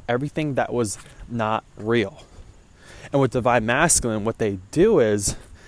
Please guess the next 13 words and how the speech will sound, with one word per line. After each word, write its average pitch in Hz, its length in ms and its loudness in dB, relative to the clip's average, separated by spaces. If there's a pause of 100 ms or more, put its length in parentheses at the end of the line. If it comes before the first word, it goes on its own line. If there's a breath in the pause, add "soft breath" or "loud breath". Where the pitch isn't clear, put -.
(800 loud breath)
very 151 200 2
masculine 131 680 0
energy, 117 520 0 (160)
earth-like 123 760 2
energy. 120 580 0 (720 loud breath)
They're - 100 0
trying 147 240 -2
to 139 80 -2
find 143 380 -2
their 123 100 0
place - 380 -4
on 104 160 -8 (100)
Earth, 143 480 0